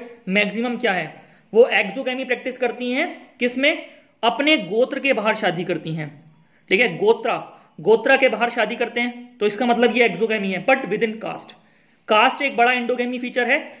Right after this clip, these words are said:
लेकिन गोत्रा के बाहर, अगर गोत्रा के बाहर है तो inbreeding कम है। अगर within गोत्रा भी अलाउड हो जाता, गोत्रा बताऊंगा अच्छे से, तब ये इनब्रीडिंग, अ, अच्छी तरह से हो जाता। वैसे इनब्रीडिंग अभी भी है, inter-, in, अ, जो within caste marriages होती हैं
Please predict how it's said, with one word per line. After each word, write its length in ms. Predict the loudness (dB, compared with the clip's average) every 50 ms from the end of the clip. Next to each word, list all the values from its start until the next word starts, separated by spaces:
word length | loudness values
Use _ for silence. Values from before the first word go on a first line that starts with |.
| -10 -2
लेकिन 320 | 0 2 2 2 0 0
गोत्रा 340 | 4 6 6 6 6 4 4
के 120 | 4 4 2
बाहर, 240 | 0 -2 -4 -4
अगर 200 | -4 0 0 0
गोत्रा 440 | 0 2 4 4 4 6 4 4 4
के 120 | 4 2 2
बाहर 280 | 2 2 2 2 0
है 60 | 0
तो 120 | -2 -2 -4
inbreeding 440 | -4 -4 -2 -2 -2 0 0 -2 -2
कम 180 | -4 -4 -4
है। 180 | -4 -6 -8 -10 -12 -20 -20 -20 -20 _ 0
अगर 200 | 2 2 4 2
within 340 | 2 0 0 0 -2 -2 2
गोत्रा 340 | 4 4 4 6 6 6 6
भी 120 | 6 4
अलाउड 200 | 4 4 2 0
हो 100 | 0 -2
जाता, 540 | -2 -2 -2 -2 -2 -4 -4 -6 -12 -20 -20 _ _ _ 0
गोत्रा 260 | 2 4 6 6 4
बताऊंगा 320 | 4 4 0 -2 -2 -2
अच्छे 180 | -4 -4 -4 -4
से, 100 | -4 -4 -4 -6 -10 -18 -20 -20 _ _ _ _
तब 140 | 4 4 4 4
ये 300 | 4 2 0 0 -4 -10 -18 -20 -20 -14 _ 0
इनब्रीडिंग, 520 | 0 0 2 2 2 2 2 0 0 -4 -8 -4 0 2
अ, 220 | 2 2 2 0 -2
अच्छी 200 | -2 -2 0 0
तरह 140 | 2 2 2
से 100 | 0 0
हो 80 | 0
जाता। 340 | 0 0 -2 -2 -6 -4 0
वैसे 180 | 2 2 4 4
इनब्रीडिंग 380 | 4 4 4 4 4 4 4 4
अभी 160 | 4 6 6
भी 120 | 6 6
है, 440 | 4 4 2 0 -4 -12 -20 -10 _ -2
inter-, 460 | 0 2 2 2 0 0 -4 -6 -4
in, 140 | -4 -4 -2
अ, 180 | 0 0 2 2
जो 160 | 0 0 -2 -4 -2
within 260 | 0 0 2 0 2
caste 280 | 2 2 2 2 2 0
marriages 340 | -2 -4 -2 -4 -4 -4 -4
होती 220 | -6 -6 -6 -4
हैं 320 | -4 -4 -6 -6 -10 -16